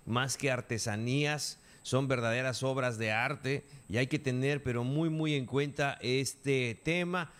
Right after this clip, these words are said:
Quizá para el artesano, no, pues es algo que yo siempre he hecho, es algo sencillo, algo, algo, algo que, algo que yo hago, este, y pues no me implica más. Pero le digo, a-,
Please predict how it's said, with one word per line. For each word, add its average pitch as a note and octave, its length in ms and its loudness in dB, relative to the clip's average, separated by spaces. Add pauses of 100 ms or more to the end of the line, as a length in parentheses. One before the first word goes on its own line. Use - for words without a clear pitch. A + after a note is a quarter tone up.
(140)
Quizá C3+ 400 2
para D#3 120 2
el C3 80 0
artesano, D3 540 -2
no, G#3 300 -2
pues F3+ 160 -2
es F#3+ 160 -2
algo G3 260 2
que D#3+ 100 -4
yo D#3+ 120 -2
siempre D#3+ 380 -2
he F#3 60 0
hecho, E3+ 200 -6
es D3+ 80 -2
algo D#3 180 0
sencillo, E3 640 0
algo, C3+ 300 -2 (320)
algo, C3+ 240 2 (200)
algo C#3 280 0
que, A2+ 460 0
algo C#3 240 0
que A#2+ 120 -2
yo C#3 200 2
hago, D#3+ 460 -2 (380)
este, A2+ 840 0
y A#2 100 -2
pues B2 280 -2
no C#3+ 180 4
me F3 40 2
implica E3 400 2
más. E3+ 400 -4 (300)
Pero G3 280 6
le D#3 140 -4
digo, D#3 480 -4
a-, C3 240 0